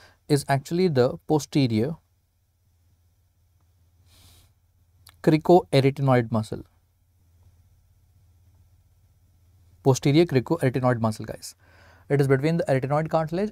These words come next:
and the cricoid cartilage. So cricoarytenoid muscle, and this one here will be the lateral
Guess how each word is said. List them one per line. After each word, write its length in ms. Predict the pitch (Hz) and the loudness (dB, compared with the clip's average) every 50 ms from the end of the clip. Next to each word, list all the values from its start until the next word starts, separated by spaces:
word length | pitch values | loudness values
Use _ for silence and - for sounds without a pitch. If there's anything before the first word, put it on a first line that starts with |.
| - | -6
and 140 | 147 143 151 | -6 -4 -4
the 60 | 170 | -4
cricoid 380 | - - 127 - - 113 110 - | -6 -6 -6 -2 -2 -2 -2 -4
cartilage. 460 | - - - _ - - - - - _ _ _ _ _ | -12 -16 -16 _ -18 -20 -20 -20 -20 _ _ _ _ _
So 140 | - - 135 | -2 -2 0
cricoarytenoid 760 | - 147 147 139 180 180 - 139 120 117 123 127 127 123 123 | 2 2 2 4 4 4 4 2 -2 -2 -2 -2 -2 -2 -2
muscle, 300 | 135 135 139 - 208 247 - _ - | -4 -6 -4 -6 -8 -10 -10 _ -4
and 260 | 139 139 139 127 120 | 0 0 0 0 0
this 220 | - 196 208 - - | 0 0 0 0 -2
one 140 | 190 175 | -2 -2
here 300 | 160 143 135 131 120 123 - - | -2 0 0 0 0 0 -2 -6
will 200 | 120 131 127 123 | -6 -4 -4 -2
be 160 | 135 151 160 | 0 0 0
the 220 | 143 127 110 120 - - | 0 0 -2 -4 -4 -8
lateral 500 | 123 120 120 127 127 120 - 113 107 101 | -4 0 2 2 2 2 0 -4 -10 -10